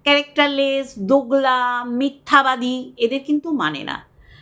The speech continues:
সত্যি করেই সোমাদির ভিডিও আমাকে ভীষণভাবে, আহ,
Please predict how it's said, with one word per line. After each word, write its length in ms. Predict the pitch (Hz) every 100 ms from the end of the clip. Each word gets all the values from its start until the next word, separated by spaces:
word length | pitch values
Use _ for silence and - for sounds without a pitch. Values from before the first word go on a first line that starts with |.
| - _ - - - - - _ -
সত্যি 320 | - 302 339
করেই 340 | 349 359 370 381
সোমাদির 500 | - 269 277 302 269
ভিডিও 380 | 240 247 285 302 - - _ _ _ _ _ _ _
আমাকে 360 | - 226 233 262 226 160 _
ভীষণভাবে, 920 | 240 247 320 302 302 254 160 220 247 247 165 - _ _ _ _ _ -
আহ, 440 | 196 185 170